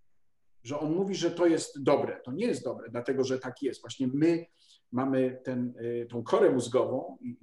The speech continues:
i ten mózg tak rozwinięty, w szczególności kresomózgowie, że właśnie, m, m,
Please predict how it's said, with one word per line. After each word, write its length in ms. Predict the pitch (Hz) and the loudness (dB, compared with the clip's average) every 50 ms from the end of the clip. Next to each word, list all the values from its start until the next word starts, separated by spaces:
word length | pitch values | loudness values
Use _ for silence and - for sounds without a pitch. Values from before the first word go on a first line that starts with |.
| 117 135 135 | -14 -12 -8
i 60 | - | -4
ten 200 | 135 127 127 135 | -2 -2 0 0
mózg 260 | 147 156 156 - - | -2 -2 -4 -4 -6
tak 180 | - 139 139 135 | -4 -4 0 0
rozwinięty, 540 | 131 120 117 127 127 120 117 120 120 131 | 0 0 0 -2 -4 -4 -4 -6 -10 -12
w 40 | - | -16
szczególności 500 | - - - 113 113 123 123 120 - 117 | -16 -16 -12 -8 -4 -4 -4 -6 -8 -4
kresomózgowie, 720 | - 139 135 - 127 120 117 110 117 123 120 131 156 170 - - _ _ _ _ | -2 -2 0 0 -2 -4 -6 -6 -6 -6 -4 -4 -4 -6 -8 -12 _ _ _ _
że 120 | - 117 120 | -4 -2 -2
właśnie, 280 | 131 131 - - 151 | -2 -4 -2 -2 -4
m, 140 | 139 139 - - _ - | -4 -4 -6 -16 _ -8
m, 260 | 127 131 135 127 123 | -8 -8 -6 -10 -8